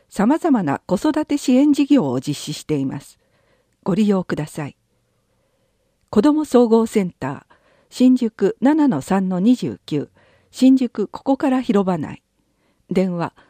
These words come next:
三二三二零六七四、ファックス、三二三二零六六六。相談専用電話、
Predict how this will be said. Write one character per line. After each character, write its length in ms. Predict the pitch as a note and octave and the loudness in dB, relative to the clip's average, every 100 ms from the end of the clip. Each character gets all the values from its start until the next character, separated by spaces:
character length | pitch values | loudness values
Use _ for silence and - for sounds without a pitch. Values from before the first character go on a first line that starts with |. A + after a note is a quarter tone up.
| _ - | _ -4
三 340 | C4 D#4 D#4 | -2 0 2
二 200 | D4 G3+ | 2 0
三 360 | - G3 F#3+ G3 | -2 -2 -2 -2
二 240 | E3+ - | -4 -2
零 200 | F#3 C4 | 2 2
六 260 | C#4+ C#4+ E3 | 2 -2 -2
七 280 | C#3+ D#3 D#3+ | -2 -2 -2
四、 240 | D#3 B2 _ _ _ _ | -4 -8 _ _ _ _
フ 60 | - | -6
ァ 40 | |
ッ 20 | G3 | -6
ク 120 | - | -10
ス、 220 | - - _ _ _ _ | -14 -14 _ _ _ _
三 340 | C#4 D4 D#4 | -2 0 2
二 220 | C#4 G#3+ | 2 0
三 360 | - G3 F#3+ G3 | -2 -4 -2 -4
二 300 | E3+ B2+ - | -4 -6 -2
零 260 | F#3 C4 C#4+ | 2 2 2
六 260 | C#4 - - | -2 -2 -6
六 240 | B2 - | -4 -4
六。 340 | C#3+ - - - _ _ _ _ _ _ | -4 -8 -18 -20 _ _ _ _ _ _
相 240 | - C4 | 0 2
談 200 | C4+ B3+ | 2 -2
専 240 | - A#3 A3+ | 2 2 2
用 220 | G#3+ G#3 | 0 0
電 240 | F#3 C#3 | -2 -4
話、 160 | B2 | -10